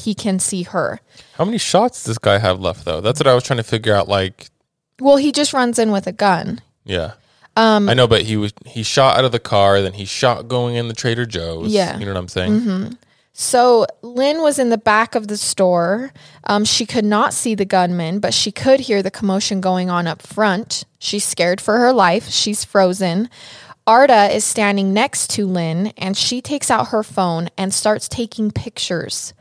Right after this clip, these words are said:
Speaker 2: Mm.
Speaker 1: of the surroundings and everything that's happening in hopes of documenting or helping in the aftermath, which I don't think we think a lot of, but in the moment, she's like, "Well, if something's going on, at least I could help."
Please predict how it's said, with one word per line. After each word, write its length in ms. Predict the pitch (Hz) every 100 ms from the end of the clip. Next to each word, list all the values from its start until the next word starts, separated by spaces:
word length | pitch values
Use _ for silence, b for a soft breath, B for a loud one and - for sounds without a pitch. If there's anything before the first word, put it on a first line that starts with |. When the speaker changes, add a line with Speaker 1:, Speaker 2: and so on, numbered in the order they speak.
| b
Speaker 2:
Mm. 200 | 110 101 101
Speaker 1:
of 260 | 214 208 196
the 80 | 202
surroundings 680 | - 220 220 220 208 208
and 100 | 196
everything 320 | 185 208 214 196
that's 140 | 180
happening 420 | 202 202 190 180
in 120 | 180
hopes 260 | 208 196 -
of 160 | 190 -
documenting 960 | 180 220 - 196 180 208 - - - - b b -
or 140 | 196
helping 480 | - 208 196 202 190
in 100 | 180
the 120 | 170
aftermath, 720 | 185 190 - 165 160 - - - B B -
which 120 | 262
I 60 |
don't 220 | 254 269 302
think 160 | 330
we 100 | 269
think 280 | 240 226 240
a 40 |
lot 320 | 220 190 180 214
of, 320 | 269 311 - b b b _
but 160 | 226 -
in 180 | 226 233
the 80 | 214
moment, 380 | 202 202 240
she's 240 | - 220 196
like, 180 | 190 196
"Well, 140 | 180
if 60 | -
something's 440 | 220 220 196 196
going 300 | - 190 185
on, 180 | 180 175
at 160 | 147
least 240 | - 180 -
I 80 | 208
could 180 | - 202
help." 380 | - - -